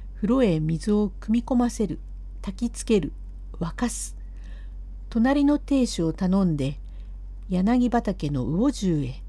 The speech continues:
五人前仕出しを言いつける。かみさんと下女と雨戸をくる座敷を履くと、とんと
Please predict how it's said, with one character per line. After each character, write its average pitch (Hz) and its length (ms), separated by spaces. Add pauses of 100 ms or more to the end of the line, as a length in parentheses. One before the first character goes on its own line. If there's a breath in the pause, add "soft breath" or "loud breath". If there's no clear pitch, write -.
(280)
五 175 140
人 214 360
前 202 360
仕 - 160
出 220 140
し - 180
を 247 120
言 226 160
い 202 60
つ - 140
け 185 120
る。 - 160 (1400 soft breath)
か 208 120
み 262 140
さ 277 180
ん 262 100
と 247 160
下 247 120
女 226 160
と - 240 (320)
雨 247 260
戸 233 200
を 156 60
く - 160
る 143 100
座 143 160
敷 - 320
を 196 100
履 151 160
く - 140
と、 - 240 (840 loud breath)
と 202 140
ん 196 80
と - 360